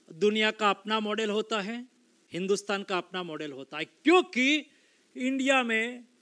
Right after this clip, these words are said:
हेल्थ सेक्टर को देखने की, का नज़रिया अलग है। दोस्तों, दुनिया के लिए हेल्थ एक कॉमर्स हो सकता है, लेकिन इंडिया के लिए हेल्थ एक सेवा है। दोस्तों, हम केवल अपना ही सोचते नहीं हैं,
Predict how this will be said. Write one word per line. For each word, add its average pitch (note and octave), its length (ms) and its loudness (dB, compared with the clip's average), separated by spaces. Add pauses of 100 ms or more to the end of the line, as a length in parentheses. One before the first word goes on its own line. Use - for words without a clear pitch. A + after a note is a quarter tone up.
(480)
हेल्थ A#3+ 260 0
सेक्टर A3 340 -6
को A3 180 -6
देखने G3 460 -2
की, G#3 420 -10 (380)
का G3+ 100 -6
नज़रिया E3 560 -4
अलग C3+ 220 -12
है। C3 120 -18
दोस्तों, - 400 -20 (1200)
दुनिया E3+ 300 0
के E3 160 -4
लिए E3 180 0
हेल्थ D#3 320 -6
एक D#3+ 100 -4
कॉमर्स D3 400 -8
हो C3 80 -8
सकता - 340 -16
है, - 140 -20 (1300)
लेकिन C#3+ 320 -6
इंडिया D3 340 -4
के D3 140 -8
लिए C#3 180 -4
हेल्थ C3+ 240 -8
एक B2 100 -8
सेवा A2+ 320 -14
है। - 180 -20 (1400)
दोस्तों, E3+ 520 -2
हम B2+ 380 -10 (540)
केवल F#3+ 280 2
अपना F#3 320 -4
ही F#3+ 140 0
सोचते F#3 460 -6
नहीं G3 260 -10
हैं, B2 280 -20